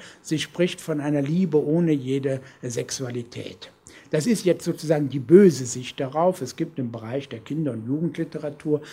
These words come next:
auch viele, die sich dafür stark machen und die sagen, das ist die Art von Literatur, die geschrieben wird, nachdem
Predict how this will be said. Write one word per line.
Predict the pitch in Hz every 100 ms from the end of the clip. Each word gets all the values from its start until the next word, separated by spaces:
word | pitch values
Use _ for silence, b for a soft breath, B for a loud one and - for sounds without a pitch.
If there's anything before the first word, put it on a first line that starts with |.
| B B
auch | 117
viele, | - 156 165 143
die | - 127
sich | 123 117
dafür | 131 113 123
stark | 113 - 110 143 170 -
machen | 156 156 139
und | 117 117
die | 123
sagen, | 120 127 135 139 135 135 B B B
das | - 143
ist | 165 143 -
die | 156 151
Art | - 143 147 -
von | 143
Literatur, | 131 135 139 127 127 - 156 165
die | 131 123
geschrieben | 127 - 127 156 156 135
wird, | 135 -
nachdem | 123 - - 160 156 107